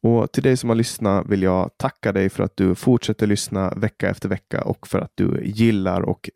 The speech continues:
delar den här podcasten på sociala medier. Om du tycker om den här podden och vill höra den en vecka före alla andra, eller om du bara vill vara med och ta del av kvalitetsinnehåll, eh,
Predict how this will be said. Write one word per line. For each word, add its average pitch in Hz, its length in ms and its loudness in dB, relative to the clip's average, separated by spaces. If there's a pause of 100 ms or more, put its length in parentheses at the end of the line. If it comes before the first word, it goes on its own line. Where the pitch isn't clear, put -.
(120)
delar 117 600 2
den 95 200 -4
här 90 220 -2
podcasten - 760 -6
på 92 300 -4
sociala 104 640 0
medier. 104 720 0 (360)
Om - 280 -6
du 117 220 4
tycker 156 320 0
om 160 220 2
den 135 100 0
här 131 120 0
podden 113 340 0
och 101 80 -2
vill 104 100 0
höra 98 440 0
den 92 300 -4
en 98 320 -2
vecka 95 600 -4 (100)
före 92 380 0
alla 123 320 0
andra, 101 520 0
eller 98 240 0
om 92 120 -2
du 90 80 0
bara 90 240 0
vill 92 260 0 (300)
vara 113 200 2
med 151 320 0
och 101 280 0 (120)
ta 104 120 0
del 92 380 0
av 90 380 -2 (180)
kvalitetsinnehåll, 98 1700 0 (480)
eh, 87 420 2